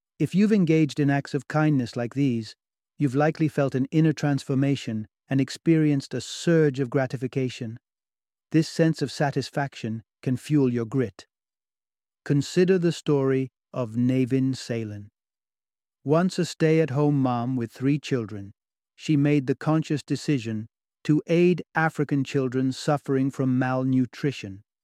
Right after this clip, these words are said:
Setting up a non-governmental organization and gathering the necessary support to widen her network took her years, but she invested every spare moment she had into this noble cause. Her relentless efforts have since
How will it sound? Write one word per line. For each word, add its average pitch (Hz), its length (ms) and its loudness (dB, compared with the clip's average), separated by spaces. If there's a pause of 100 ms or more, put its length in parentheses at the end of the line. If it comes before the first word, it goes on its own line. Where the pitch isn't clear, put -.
(720)
Setting 180 400 4
up 170 160 2
a 160 60 2
non-governmental 143 1040 2
organization 135 920 -2 (260)
and 143 200 0
gathering 160 520 2
the 151 100 0
necessary 143 600 -2
support 139 500 -2 (320)
to 165 140 4
widen 165 440 2
her 143 140 0
network 143 640 -2
took - 200 -4
her 156 140 2
years, 143 760 2 (520)
but 143 120 -6
she 170 140 0
invested 156 640 0
every 180 320 -2
spare 175 400 0
moment 165 340 0
she 156 200 -2
had 123 360 -4 (320)
into 160 220 2
this 135 200 -2
noble 135 340 0
cause. 113 540 -6 (600)
Her 175 120 4
relentless 170 800 2
efforts 147 480 -4
have 135 200 -4
since 175 360 0